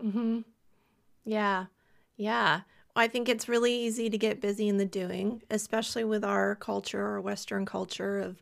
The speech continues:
you know, getting things done and accomplishing and succeeding and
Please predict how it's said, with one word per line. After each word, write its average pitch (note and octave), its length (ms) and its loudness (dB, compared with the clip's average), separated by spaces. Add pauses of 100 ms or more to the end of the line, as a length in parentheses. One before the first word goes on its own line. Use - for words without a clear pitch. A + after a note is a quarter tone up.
(580)
you F#3+ 80 -4
know, F#3+ 140 0
getting G#3 340 2
things G3+ 280 2
done G3+ 300 4
and G3 120 4
accomplishing G3+ 840 2
and F#3+ 120 -2
succeeding G3+ 920 2
and F#3 420 -2